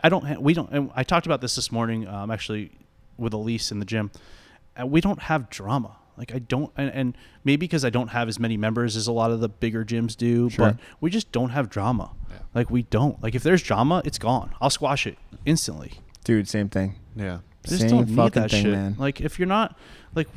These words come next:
Speaker 1: like I said from the beginning, like, we can work together on something, you know?
Speaker 2: Yeah.
Speaker 1: And if you don't like my gym, if you don't like the way my coaches do, or if, or if, you know, I, whatever it may be, y-, I'm gonna ask you to leave.
Speaker 2: Yeah.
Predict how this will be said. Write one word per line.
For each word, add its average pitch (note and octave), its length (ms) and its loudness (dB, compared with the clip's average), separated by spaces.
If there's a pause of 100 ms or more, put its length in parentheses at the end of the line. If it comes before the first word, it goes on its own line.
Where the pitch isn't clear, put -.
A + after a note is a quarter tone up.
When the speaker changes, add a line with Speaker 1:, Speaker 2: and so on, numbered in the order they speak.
(180)
Speaker 1:
like D3+ 160 -2
I F3 40 -2
said E3 220 0
from D#3+ 160 0
the D3 80 2
beginning, B2+ 440 0
like, G#2 160 -4 (400)
we D3+ 160 2
can G#3+ 100 0
work F#3 160 0
together A#2 320 -2
on F#2+ 140 -6
something, - 560 -8 (240)
you A#2 100 0
know? A2+ 400 2
Speaker 2:
Yeah. F#2+ 260 2
Speaker 1:
And C#3 120 6
if B2+ 100 0
you E3+ 80 4
don't G3 180 2
like C3+ 220 6
my C3+ 160 2
gym, A#2+ 240 2
if - 120 -2
you B2+ 40 4
don't B2+ 140 2
like B2 160 0
the B2 60 -2
way B2 100 4
my A2 160 2
coaches B2 400 2
do, A#2+ 320 2
or G#2+ 80 2
if, G2+ 160 -4
or A2 180 0
if, - 160 -6 (420)
you A#2 120 0
know, G#2 320 2
I, G2+ 420 -12 (140)
whatever D3 320 4
it A2+ 60 2
may A#2 160 2
be, A#2 400 0 (160)
y-, A#2+ 140 -8
I'm C3+ 100 0
gonna F3 100 2
ask C3+ 260 -2
you D3 60 -2
to G#2+ 60 -4
leave. - 460 -6
Speaker 2:
Yeah. G2+ 260 0